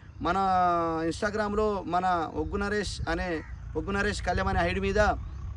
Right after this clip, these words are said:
only మన వీడియోల మీద మన నెంబర్ వచ్చేసి నైన్ ఎయిట్ ఫోర్ నైన్ డబల్ త్రీ సెవెన్ నైన్ జీరో వన్. ఈ నెంబర్ తప్ప ఏ నెంబర్ ఉండదండి. చాలామంది చాలా ఫేక్ అకౌంట్స్ పెట్టి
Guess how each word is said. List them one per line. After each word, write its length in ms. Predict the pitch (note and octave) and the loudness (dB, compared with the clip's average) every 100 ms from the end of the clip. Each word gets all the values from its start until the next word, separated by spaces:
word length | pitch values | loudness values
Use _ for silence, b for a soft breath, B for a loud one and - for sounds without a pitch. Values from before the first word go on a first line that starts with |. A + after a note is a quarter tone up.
| - C#3+ | -6 -2
only 280 | F#3+ G#3 | 0 2
మన 180 | G3 G3 | 2 0
వీడియోల 340 | F#3+ F#3+ G3+ G3 | 0 0 0 0
మీద 180 | G3+ | -2
మన 240 | G3 F3+ F#3+ | 0 0 0
నెంబర్ 260 | F#3 F#3+ | -2 -4
వచ్చేసి 320 | F#3+ G3+ F3+ F#3 | -4 -4 -6 -2
నైన్ 240 | F3 F#3+ | -2 -2
ఎయిట్ 260 | G3+ G#3 G3+ | 0 -2 -4
ఫోర్ 280 | F#3 F#3+ | -4 -4
నైన్ 200 | F#3+ F#3+ | -2 0
డబల్ 220 | E3+ F3+ F3+ | 2 2 2
త్రీ 180 | F#3 | -4
సెవెన్ 320 | F#3 F3+ F3+ F#3 | -4 -2 -2 -2
నైన్ 260 | F#3 F#3 | -4 -4
జీరో 240 | D3+ F3+ F3+ | -4 0 2
వన్. 220 | F3 D3 | 2 2
ఈ 120 | E3 | -2
నెంబర్ 280 | F3+ E3+ F#3+ | -2 -2 0
తప్ప 400 | F#3 F3+ G#3 G#3 - B B B B - - | 0 -2 0 -2 -4 B B B B -14 -6
ఏ 140 | D3 G3+ | 0 2
నెంబర్ 300 | F#3+ F#3+ G3 | 2 0 0
ఉండదండి. 540 | F#3+ F#3 F#3 F#3 A3 - - - - - - - - C#3+ | 0 0 0 0 -4 -6 -14 -16 -16 -16 -18 -18 -2 2
చాలామంది 380 | E3+ F#3+ G3 F3 | 4 2 -2 2
చాలా 160 | F3+ F3+ | 2 4
ఫేక్ 220 | E3+ E3+ | 0 -2
అకౌంట్స్ 400 | F3+ F3+ F3+ E3+ | -2 -2 -4 -6
పెట్టి 380 | F3+ - G3 | -8 -6 -6